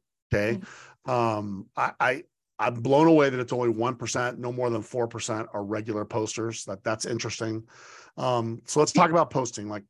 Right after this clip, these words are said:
Speaker 1: what do you suggest? Uh, I, I've seen some people say, "You must post something every day." I've had other people say, "Posting every day is overrated. Make sure that it's good and not just quantity."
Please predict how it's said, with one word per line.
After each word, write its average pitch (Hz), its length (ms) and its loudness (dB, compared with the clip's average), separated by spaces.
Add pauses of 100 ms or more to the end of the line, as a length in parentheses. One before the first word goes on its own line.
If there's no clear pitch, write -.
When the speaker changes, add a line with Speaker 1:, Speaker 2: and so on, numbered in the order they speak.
(120)
Speaker 1:
what 139 160 4
do 170 60 6
you 170 140 6
suggest? 113 640 -4 (340)
Uh, 113 400 -2 (760)
I, - 160 -8
I've 160 160 2
seen 196 180 2
some - 180 2
people 156 220 2
say, 147 200 4
"You 127 180 -2
must 180 260 2
post 175 200 0
something 165 280 -2
every 151 200 -2
day." 127 180 -2
I've 117 160 -6
had 156 160 -2
other 160 140 0
people 160 280 -8
say, 143 420 -2 (840)
"Posting 165 400 4
every 160 180 6
day 156 360 6
is 139 180 0
overrated. 147 580 2
Make 127 160 -6
sure 151 160 -2
that 139 140 0
it's 123 160 -6
good 135 340 2
and 117 140 -2
not 123 240 -4
just - 280 -8
quantity." 117 640 -2